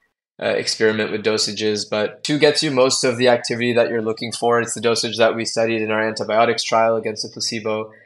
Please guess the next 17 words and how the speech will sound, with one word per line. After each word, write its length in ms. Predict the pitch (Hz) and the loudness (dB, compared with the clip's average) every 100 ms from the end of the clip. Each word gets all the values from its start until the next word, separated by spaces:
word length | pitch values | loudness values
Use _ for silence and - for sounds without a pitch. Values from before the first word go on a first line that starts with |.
| _ | _
It's 100 | _ | _
the 80 | - | -2
dosage 200 | 110 110 | -2 0
that 100 | 104 | 0
we 60 | 104 | 0
studied 280 | - 107 104 | -2 -2 -2
in 80 | |
our 60 | 101 | 0
I 140 | 101 | 0
B 120 | 101 107 | 0 0
S 180 | 110 | 0
trial 320 | - 110 107 104 | 0 0 0 0
against 260 | 107 104 | -2 -6
a 40 | - | -8
placebo. 680 | 104 - 110 104 104 101 - _ _ _ _ | -8 -6 -4 0 2 0 -8 _ _ _ _
Um, 540 | 98 104 104 104 92 - | 0 2 2 -2 -8 -14
but 300 | 107 110 - | 0 0 0